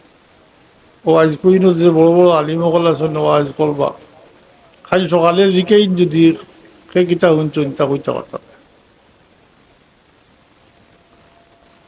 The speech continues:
ওটা হইল বাস্তব অবস্থা। শয়তানে উদ্বুদ্ধ করে, ও যদি অন্য কিচ্ছুর ম-, করতা, তাইলে দেখলো মানে এই মাঠে ধরল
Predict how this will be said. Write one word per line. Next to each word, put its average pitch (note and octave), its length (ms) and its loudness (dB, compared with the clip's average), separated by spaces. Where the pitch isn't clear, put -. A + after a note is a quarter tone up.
ওটা D#3 200 -4
হইল D3+ 200 2
বাস্তব C#3 400 -4
অবস্থা। - 340 -12
শয়তানে F#3 380 2
উদ্বুদ্ধ F#3 320 0
করে, F#3 220 2
ও E3+ 60 0
যদি F3 240 2
অন্য F3+ 160 2
কিচ্ছুর F#3+ 420 0
ম-, F#3 240 -2
করতা, E3 260 -2
তাইলে D#3 280 -4
দেখলো E3 240 2
মানে D#3+ 160 -4
এই E3+ 160 0
মাঠে E3 280 -2
ধরল C#3+ 280 -4